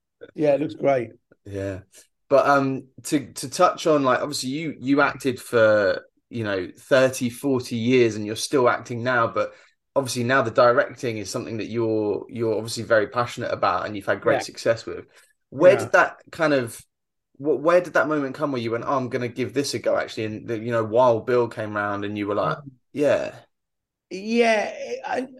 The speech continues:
Speaker 1: I mean, I sort of tell this story about Wild Bill that, that, um, you know, I wrote it with a friend. I had, uh, this idea for a story, this story cooking around in my head for a long time.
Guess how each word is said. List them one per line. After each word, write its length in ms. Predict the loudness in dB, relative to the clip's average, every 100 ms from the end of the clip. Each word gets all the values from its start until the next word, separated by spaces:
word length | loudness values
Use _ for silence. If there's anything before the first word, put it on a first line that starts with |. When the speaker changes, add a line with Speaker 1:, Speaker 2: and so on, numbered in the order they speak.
| -16 -12
Speaker 1:
I 60 | -6
mean, 220 | -4 -2
I 140 | -4
sort 300 | -6 -2 -2
of 60 | -2
tell 160 | -2 -2
this 160 | -4
story 300 | -2 2 4
about 280 | 4 2 2
Wild 300 | 2 2 2
Bill 420 | 0 2 0 -4 -8
that, 340 | -4 -4 -4 -10 _
that, 640 | -12 -6 -4 -4 -8 -14 -16 _ -10
um, 600 | -6 -6 -6 -8 -10 -14 _ _ _ _ _ _ _ _ _ _ _ _
you 80 | -2
know, 160 | 0 2
I 160 | 4
wrote 320 | 4 6 4 2
it 100 | -4
with 140 | -4
a 60 | -4
friend. 420 | -4 -4 -4 -6
I 160 | -2
had, 140 | 0 2
uh, 160 | 0 0
this 160 | -4
idea 360 | 0 0 -2 -6
for 100 | -8
a 60 | -12
story, 460 | -6 -4 -2 -6 -10 -14
this 240 | -12 -10
story 280 | -6 -4 -4
cooking 260 | -8 -12
around 240 | -10 -8 -8
in 60 |
my 120 | -8 -8
head 160 | -8
for 140 | -8 -6
a 40 |
long 240 | -6 -6
time. 520 | -8 -8 -10 -12 -14